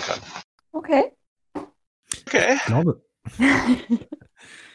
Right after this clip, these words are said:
Speaker 3: ich glaube, ich, ich oute mich mal direkt, ne? Also, ich bin so ein richtiger Bauerntölpel und hab von nix 'ne Ahnung.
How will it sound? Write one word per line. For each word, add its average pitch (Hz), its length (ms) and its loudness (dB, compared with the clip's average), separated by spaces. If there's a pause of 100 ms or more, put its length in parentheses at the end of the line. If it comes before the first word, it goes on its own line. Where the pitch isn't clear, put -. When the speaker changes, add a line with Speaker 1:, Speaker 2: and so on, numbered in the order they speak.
(220)
Speaker 3:
ich - 340 0
glaube, 151 180 0
ich, - 160 -6
ich - 180 -4
oute 160 200 2
mich 127 160 0
mal 113 100 4
direkt, 110 280 -2
ne? 95 60 0
Also, 104 160 2
ich 98 100 -6
bin 110 100 2
so 113 60 2
ein 107 80 2
richtiger 113 300 0
Bauerntölpel 92 760 2
und 98 160 0
hab 101 140 0
von 110 80 2
nix 110 200 -2
'ne 101 120 2
Ahnung. 120 420 0